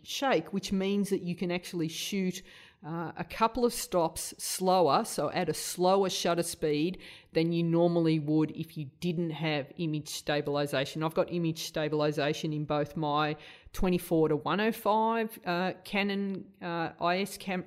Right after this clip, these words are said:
lens that I use, and also in my seventy to two hundred, which means that, say, if I should be shooting at one one twenty-fifth of a second, if I've got image stabilization on, I can probably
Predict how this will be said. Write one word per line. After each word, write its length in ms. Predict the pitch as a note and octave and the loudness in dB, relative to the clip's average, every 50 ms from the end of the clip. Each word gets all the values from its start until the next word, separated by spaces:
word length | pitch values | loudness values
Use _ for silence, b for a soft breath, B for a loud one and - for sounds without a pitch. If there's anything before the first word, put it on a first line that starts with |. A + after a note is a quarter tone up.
| - D#3 | -8 -4
lens 320 | D#3+ F3+ F#3 G3 G3 F#3 - | 0 0 2 2 2 0 0
that 100 | F3+ F3 | 2 2
I 80 | F3 | 2
use, 340 | F3 E3+ F3 F#3 F#3+ F#3 F#3 | 2 2 0 -2 -2 -2 -4
and 200 | - - E3 D#3+ | -4 -4 -2 0
also 360 | D3+ D#3+ E3+ E3 - F#3 E3 | 2 0 0 0 0 0 0
in 120 | D#3+ D#3+ D#3+ | 2 2 0
my 160 | D#3 D3+ D#3 | 0 0 -2
seventy 580 | D#3 - - - E3 D#3+ E3+ D#3+ D#3+ - E3 D#3+ | -4 -4 -2 0 0 0 0 -2 -2 -4 -6 -4
to 120 | - E3+ | -4 -6
two 280 | E3 - - F3 F3 E3 | -6 -4 -2 -2 0 0
hundred, 380 | E3+ D#3+ E3 D#3+ D#3 D#3 D3 D3+ | 0 -2 -2 0 0 -2 -2 -2
which 220 | D#3 D3+ - - | -4 -6 -4 -2
means 340 | F3 E3+ E3+ E3+ E3+ E3 - | 0 0 0 0 -2 -2 -2
that, 220 | D#3 D3+ C#3+ - B B B B B B B | 0 0 0 -2 B B B B B B B
say, 380 | B - - G3+ F#3+ F#3 F3+ F3+ | B 0 4 6 6 6 6 4
if 260 | E3+ E3+ D#3+ - E3 | 2 0 -4 -2 2
I 420 | D#3+ D#3+ D#3+ D#3 D#3 D#3 C#3+ A#2 - | 4 4 4 4 4 2 0 0 -4
should 320 | - - - - A#3 F#3+ | -8 -6 -2 -2 -2 -2
be 100 | - G3 | 0 -2
shooting 480 | F3 - - - F#3 F3+ D#3 E3 D#3+ D#3 | -4 -2 -2 0 0 2 2 2 0 0
at 180 | D3+ - - - | -2 -2 -4 -8
one 260 | D#3 D3 D#3 D#3+ D#3+ | -6 -4 -4 -2 -2
one 180 | D#3+ D#3 D3+ | 0 -2 -2
twenty-fifth 920 | D3+ - - E3+ E3 E3 D#3 D#3+ - - - _ _ - B3 C#4+ C#4 - - | -2 -4 -2 0 0 0 0 -2 -6 -14 -20 _ _ -2 -2 -2 -2 -2 -4
of 140 | C4+ G#3+ G#3+ | -2 0 2
a 240 | G#3 A3+ - - | 0 0 0 -6
second, 480 | - - - B3 B3+ - D4+ C#4+ D4+ C#4 | -8 -2 0 0 0 0 0 0 0 0
if 180 | - - - - | 0 -2 -2 0
I've 140 | F3 E3 | 0 2
got 220 | - G3+ G3 - - | 2 2 0 0 0
image 300 | G3+ F#3+ F#3 F3+ F3 F3 | -2 0 0 0 0 -2
stabilization 1000 | - - - F3 E3+ E3+ E3 D#3+ D#3 D3+ D#3+ D#3 D#3+ D#3 D#3+ D#3+ - E3+ D#3+ D#3 | -4 -2 2 2 2 2 2 2 2 2 2 2 2 2 0 0 -2 -2 -2 -2
on, 200 | D3+ D3+ D3+ D3+ | 0 -2 -2 -4
I 60 | C#3+ | -4
can 180 | - - D#3 D#3 | -4 -4 -6 -6
probably 640 | - - E3 D#3+ D3+ D3+ D3 D3+ D3+ D3 D3+ D3 | -4 -6 -4 -2 -2 -2 0 0 0 0 0 -4